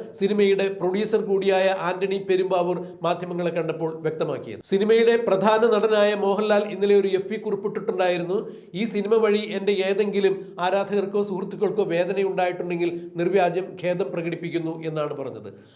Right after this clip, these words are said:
അതായത് സിനിമ റിലീസ് ചെയ്ത് അഞ്ച് ദിവസം കഴിയുമ്പോഴാണ് മോഹൻലാലിൻ്റെ ഒരു എഫ് ബി കുറിപ്പ് ഇതിൻ്റെ പേരിൽ വരുന്നത്. ഇപ്പോൾ ആന്റണി പെരുമ്പാവൂർ എന്ന നിർമ്മാതാവ് പറയുന്നു, "ഞങ്ങൾ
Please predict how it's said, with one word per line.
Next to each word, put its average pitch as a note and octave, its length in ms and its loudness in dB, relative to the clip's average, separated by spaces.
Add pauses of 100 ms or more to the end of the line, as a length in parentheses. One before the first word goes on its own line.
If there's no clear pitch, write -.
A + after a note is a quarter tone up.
(100)
അതായത് E3 280 0
സിനിമ F3 340 0
റിലീസ് F#3 260 2
ചെയ്ത് F#3+ 200 2
അഞ്ച് E3+ 200 0
ദിവസം F#3 320 -2
കഴിയുമ്പോഴാണ് F3+ 640 2 (260)
മോഹൻലാലിൻ്റെ F#3 560 2
ഒരു F3+ 200 4
എഫ് F3+ 180 0
ബി G3+ 100 -2
കുറിപ്പ് F#3+ 300 0
ഇതിൻ്റെ F3 520 -2
പേരിൽ F3 300 2
വരുന്നത്. C#3+ 600 -2 (680)
ഇപ്പോൾ G#3 280 4
ആന്റണി G#3 300 4
പെരുമ്പാവൂർ G#3 500 4
എന്ന G#3 160 0
നിർമ്മാതാവ് G3+ 500 2
പറയുന്നു, F#3 360 -2
"ഞങ്ങൾ F3+ 280 0